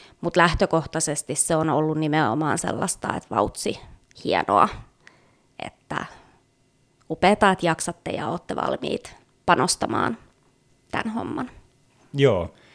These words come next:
Speaker 2: ja teille ei ole tullut semmoista, mm, semmoista responssia, että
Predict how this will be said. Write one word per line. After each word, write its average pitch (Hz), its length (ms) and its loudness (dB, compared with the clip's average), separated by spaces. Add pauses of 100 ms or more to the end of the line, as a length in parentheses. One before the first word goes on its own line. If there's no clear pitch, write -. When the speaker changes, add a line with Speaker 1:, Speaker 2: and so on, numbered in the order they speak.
(120)
Speaker 2:
ja 127 60 0
teille 135 160 6
ei 110 60 8
ole 104 40 4
tullut 104 280 0
semmoista, 95 640 2 (240)
mm, 85 320 -10
semmoista 101 420 -2
responssia, 92 640 -2
että 90 260 0